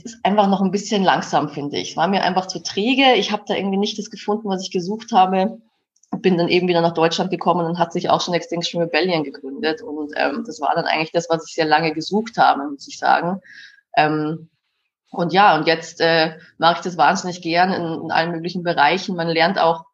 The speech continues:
super spannende Leute kennen. Es sind wirklich von jung bis alt, ähm, es sind, ist alles,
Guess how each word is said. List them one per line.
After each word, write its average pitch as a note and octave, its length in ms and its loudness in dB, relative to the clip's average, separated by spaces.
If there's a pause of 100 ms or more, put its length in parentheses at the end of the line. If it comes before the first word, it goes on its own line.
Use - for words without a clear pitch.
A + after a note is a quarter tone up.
(160)
super A3+ 380 -2
spannende F#3+ 420 2
Leute F#3+ 380 0
kennen. F3 500 0
Es - 180 -10
sind F3+ 300 -4
wirklich F#3 400 0
von F3 240 -6
jung G3+ 300 2
bis F#3 200 -4
alt, F#3+ 480 2 (520)
ähm, F3 540 4
es - 120 -6
sind, F#3+ 260 -6
ist - 180 -4
alles, F#3 400 0